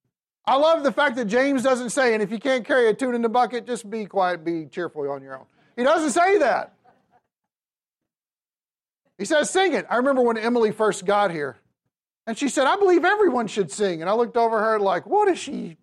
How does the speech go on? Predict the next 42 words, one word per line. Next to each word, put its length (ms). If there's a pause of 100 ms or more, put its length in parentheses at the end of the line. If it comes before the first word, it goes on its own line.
(120)
thinking?" 680 (1600)
I 100
definitely 340
shouldn't 280
be 120
singing. 500
You 80
know 140
what? 400
She 140
understands 500
James 260
five 260
thirteen 380
a 60
lot 180
better 180
than 100
I 120
do. 180 (2000)
If 140
you're 60
cheerful, 580 (880)
if 80
you're 80
excited 420
about 240
what 140
God's 320
doing 200
in 80
your 120
life 320
and 100
how 80
you 140
see 160
him 100
working, 380 (180)
sing 380
about 320
it. 240